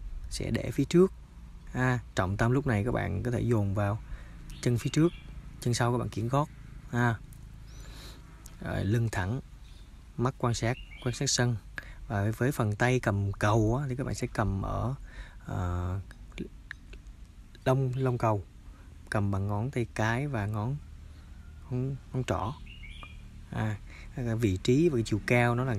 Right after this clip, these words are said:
tầm ngang hông, tức là các bạn đo từ mặt đất lên nó khoảng một mét mười lăm là chính xác. À, sau khi đó các bạn sẽ thực hiện kỹ thuật này, kỹ thuật lăn vợt, kỹ thuật lăn vợt nhé, lăn vợt từ trong ra ngoài,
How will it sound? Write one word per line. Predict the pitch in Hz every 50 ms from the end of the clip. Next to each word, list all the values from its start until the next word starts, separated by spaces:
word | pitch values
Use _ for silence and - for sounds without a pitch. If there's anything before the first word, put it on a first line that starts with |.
| 101 -
tầm | - 98 98
ngang | 104 110 120
hông, | 113 123 123 120 117 101 - -
tức | - 160 -
là | 127
các | 110 -
bạn | 127 - 95 110
đo | 113 113 110
từ | - 117 104 98
mặt | 95 92 131
đất | 143 165 - 143
lên | 135 131 123 120
nó | 135
khoảng | 127 117 107 120
một | 120 104 117
mét | 117 139 -
mười | 143 117 107
lăm | 120 120 120 107 - - - - - - - - - -
là | - 104
chính | - 120 123
xác. | - 131 139 151 - - - - - - - - - - - -
À, | 120 107
sau | - 135 127 117
khi | - 131 127 127
đó | 120 120 127 143 156 160
các | 165
bạn | 139 117 104
sẽ | - - 131
thực | 131 104 -
hiện | - 101 95 95 -
kỹ | - - - 120
thuật | 131 104 - 113
này, | 104 98 98 - - - - - - -
kỹ | - 135
thuật | 113 113 - - -
lăn | 113 127 127 127 117
vợt, | 120 110 104 - - - - - - - - - - - - - - - - - - -
kỹ | - 120
thuật | - 110 -
lăn | 123 123 123
vợt | 120 120 110 - -
nhé, | 135 139 135 -
lăn | 139 123 127
vợt | 123 127 117 110 - -
từ | 117 110 107 107 -
trong | - 123 123 127 123 113 - - - - - - - - - - - - - - -
ra | - 120
ngoài, | 120 123 117 113 107 104 95